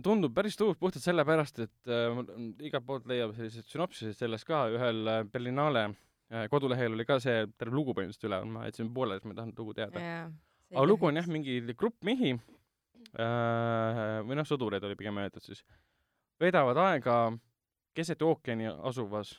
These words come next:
Speaker 1: sõjaväebaasis.
Speaker 2: Ainult mehed.
Speaker 1: Seal olid sõdurid tegelikult.
Speaker 2: Okei.
Speaker 1: Et ma ei tea, kas nad olid mehed. Kõik. Äh, ja see leiab aset siis postapokalüptilises tulevikus nii-öelda.
Speaker 2: Maa peal?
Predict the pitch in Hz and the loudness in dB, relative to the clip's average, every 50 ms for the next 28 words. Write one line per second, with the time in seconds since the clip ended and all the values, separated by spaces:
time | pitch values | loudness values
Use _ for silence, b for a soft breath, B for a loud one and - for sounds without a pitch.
0 | _ _ - 135 123 117 113 101 98 98 95 - 92 92 - _ 190 190 185 180 | _ _ -2 0 0 0 0 0 -2 -4 -4 -6 -12 -18 -10 _ -6 -6 -6 -6
1 | _ 180 175 170 170 160 160 _ - _ _ _ b b b b b b b b | _ -8 -8 -6 -8 -8 -10 _ -20 _ _ _ b b b b b b b b
2 | b b 135 147 196 185 151 - 160 151 120 - - _ - 95 67 - - 165 | b b 0 2 2 2 2 0 -2 -4 -4 -10 -10 _ -10 -10 -10 -10 -12 -14
3 | 165 165 _ _ 165 160 160 147 - 131 131 123 127 113 - - 110 107 104 98 | -16 -16 _ _ -12 -8 -6 -4 -2 -2 0 0 0 -2 -2 -4 -6 -6 -4 -4
4 | 107 95 82 - _ _ _ _ _ _ _ _ 101 92 _ - _ _ _ _ | -6 -8 -10 -12 _ _ _ _ _ _ _ _ -8 -8 _ -12 _ _ _ _
5 | _ _ _ _ _ _ _ _ _ - 113 117 117 113 110 107 107 107 104 101 | _ _ _ _ _ _ _ _ _ 0 2 4 4 4 4 4 4 4 2 2
6 | 98 95 98 95 87 90 82 - - _ _ _ _ _ _ _ _ _ - 151 | 2 0 0 0 -2 -2 -4 -6 -8 _ _ _ _ _ _ _ _ _ -6 -2
7 | 139 135 135 135 131 - 151 147 165 139 165 170 180 156 - - 123 - - _ | 2 4 4 4 4 2 4 2 4 4 4 2 2 0 -2 -4 -8 -8 -4 _
8 | - 165 165 - - - 131 120 - 120 - 117 123 135 131 - 131 117 110 104 | 2 2 2 2 0 -2 -2 -2 -2 -14 -6 0 0 0 0 0 -4 -4 -4 -4
9 | 107 113 104 - - 143 120 95 98 - _ 113 107 - 107 95 92 98 101 101 | -6 -10 -10 -6 -4 -2 -2 -2 -2 -4 _ -16 -12 -10 -10 -10 -10 -12 -16 -18
10 | _ _ _ _ _ _ 180 180 170 160 170 156 156 | _ _ _ _ _ _ -6 -6 -4 -4 -6 -8 -8